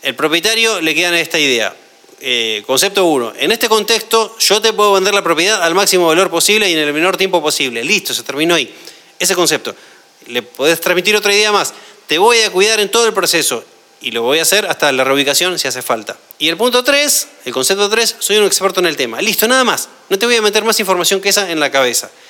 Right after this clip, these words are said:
Cosa que te quedes con esas ideas. Y en otra reunión, por ejemplo, tiro tres conceptos más. El concepto uno, diferencia entre lo publicado y lo vendido. El concepto dos, tiempo promedio de venta. Y el concepto tres, mercado a la baja.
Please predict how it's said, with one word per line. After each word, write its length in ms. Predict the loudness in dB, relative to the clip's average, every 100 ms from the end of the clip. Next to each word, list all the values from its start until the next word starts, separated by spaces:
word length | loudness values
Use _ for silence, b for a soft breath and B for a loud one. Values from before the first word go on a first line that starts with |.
| B B B
Cosa 200 | -2 -2
que 100 | -4
te 160 | -4
quedes 180 | 0 0
con 100 | 2
esas 200 | 0 -2
ideas. 340 | -2 -6 -8 -12 B B B B
Y 120 | 0
en 80 | 2
otra 300 | 2 2 2
reunión, 460 | 2 2 2 2
por 140 | 0 -2
ejemplo, 520 | -2 0 0 0 -2
tiro 260 | -4 0 -2
tres 160 | -2 -4
conceptos 400 | -2 -2 -2 -2
más. 240 | -2 -4
El 100 | -8
concepto 380 | -4 -4 0 2
uno, 260 | 4 2
diferencia 360 | 0 0 0 0
entre 140 | 0
lo 100 | -2
publicado 320 | 0 0 2 2
y 40 |
lo 80 | 2
vendido. 380 | 2 0 -2 -6 B B B B B
El 100 | -6
concepto 360 | -2 -2 2
dos, 200 | 2 2
tiempo 240 | 0 0 0
promedio 340 | 2 2 4
de 80 | 4
venta. 420 | 4 2 0 -2 -4 B
Y 80 | -4
el 80 | -2
concepto 360 | -2 -2 -2
tres, 220 | -2 0 0
mercado 280 | 0 2
a 20 | 2
la 80 |
baja. 360 | 2 0 -4 -14